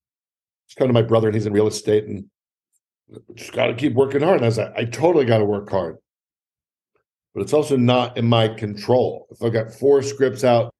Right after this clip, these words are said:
to actors or fin-, financiers, all I can do is control the work that goes out.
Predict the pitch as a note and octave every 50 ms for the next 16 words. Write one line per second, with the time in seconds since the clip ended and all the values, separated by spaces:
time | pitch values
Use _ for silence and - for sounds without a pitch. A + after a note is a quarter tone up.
0 | _ _ - - - - - G#2+ A#2 A#2 A#2+ A#2+ - - A#2+ A#2 A2 G2+ A2 G#2
1 | A2+ - A#2 A#2 A2 G2+ _ _ _ _ - A#2 A2 A2 A2 A2 A2 A2+ - B2
2 | C3 B2+ B2 G#2+ G#2 F#2+ - - - _ _ _ _ _ _ _ _ _ _ _
3 | _ _ _ _ _ _ - C#3+ D#3+ D#3+ D#3 C#3 A#2+ C#3 C3+ C3 A#2+ A#2 - B2+
4 | A#2+ - B2+ B2 A2+ G#2+ A2+ A2+ A2+ - F#2+ F2 G2+ A2 G#2 F#2+ A2+ G2+ E2+ -
5 | - -